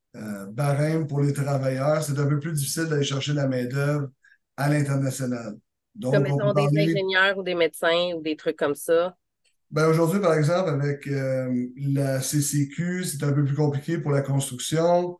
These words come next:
Speaker 1: Puis aujourd'hui, c'est sûr que pour des infirmiers, hein, on veut que les infirmiers parlent français, euh, parlent français. Donc, il faut mettre l'emphase sur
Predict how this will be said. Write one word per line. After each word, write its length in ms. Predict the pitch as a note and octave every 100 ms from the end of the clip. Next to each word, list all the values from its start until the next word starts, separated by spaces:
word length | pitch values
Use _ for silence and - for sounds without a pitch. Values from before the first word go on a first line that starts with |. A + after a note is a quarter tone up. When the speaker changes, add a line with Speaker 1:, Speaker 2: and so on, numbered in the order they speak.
| _ _ -
Speaker 1:
Puis 100 | C#3
aujourd'hui, 440 | C#3 C#3+ B2+ E3
c'est 120 | D3
sûr 240 | C#3 D#3 E3
que 100 | D3
pour 180 | C#3+ C#3+
des 180 | C#3+
infirmiers, 640 | D3 C#3 C#3+ B2+ C#3 F3 E3
hein, 160 | D#3 D3+
on 60 | C3+
veut 160 | B2+
que 100 | C#3+
les 240 | C#3+ C#3 C3
infirmiers 380 | C#3 C3+ D3 D#3
parlent 240 | C#3+ C#3+
français, 680 | C#3 C#3 C#3 B2 D3 D#3 - - _ _ _ _ C#3
euh, 120 | D3
parlent 200 | C#3+ D3+
français. 460 | C3+ C#3+ C#3 E3 E3+
Donc, 260 | D3+ D#3
il 40 | C#3+
faut 100 | C#3+
mettre 200 | D3 D3
l'emphase 460 | C#3+ C#3 D3+ D#3+
sur 520 | D#3 D3 C#3+ C#3+ D3